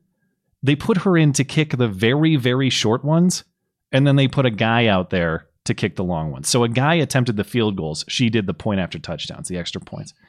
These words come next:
So it was pure virtue signal. There's no reason to have two kickers on your roster to do the same job. She just does the easier part of that job. But they did it anyway. So she became the first female to score in a Power Five conference football game.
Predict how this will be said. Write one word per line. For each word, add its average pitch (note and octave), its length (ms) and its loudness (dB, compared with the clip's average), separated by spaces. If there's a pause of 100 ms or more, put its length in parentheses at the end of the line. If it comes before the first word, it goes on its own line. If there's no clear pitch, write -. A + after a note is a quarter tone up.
(520)
So E3+ 100 2
it - 20 4
was D#3 120 2
pure C4+ 260 2
virtue F3+ 320 2
signal. F2+ 300 -2
There's C#3 180 2
no G3 120 6
reason C#3+ 420 4
to A2+ 80 -4
have G#2+ 200 -2
two C3+ 160 -2
kickers A2 400 -2
on G2 100 2
your F#2 120 0
roster F#2 480 -2 (200)
to A#2 100 -6
do A#2 160 4
the G#2+ 80 0
same G#2+ 340 2
job. F2+ 340 -2
She A#2+ 140 -2
just A2 180 -2
does G#2 200 0
the F#2+ 180 -6
easier G#2 300 2
part F#2+ 180 -4
of D#2+ 80 -4
that D2+ 160 -8
job. - 380 -6 (920)
But A#2+ 100 0
they C3 100 4
did D3 160 4
it D#3 120 2
anyway. F#2 340 0
So - 140 0
she D#3 120 2
became C#3 320 2
the C3+ 80 0
first - 480 -2 (160)
female F#3 600 2
to D3+ 120 0
score A#2 540 0
in G#2 120 -2
a G2+ 40 -2
Power G#2 360 -4
Five F#2 340 -6
conference F#2 480 -6
football F#2+ 360 -2
game. D#2+ 240 -6